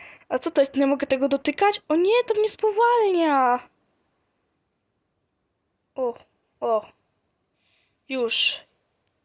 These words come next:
Jestem chyba pierwsza! Dobra, biegnę. O nie, nie, nie, nie, nie. O nie, co ja robię?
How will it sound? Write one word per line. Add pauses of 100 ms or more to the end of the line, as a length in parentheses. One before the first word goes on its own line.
(200)
Jestem
chyba
pierwsza! (880)
Dobra,
biegnę. (2000)
O
nie,
nie,
nie,
nie,
nie. (600)
O
nie,
co
ja
robię?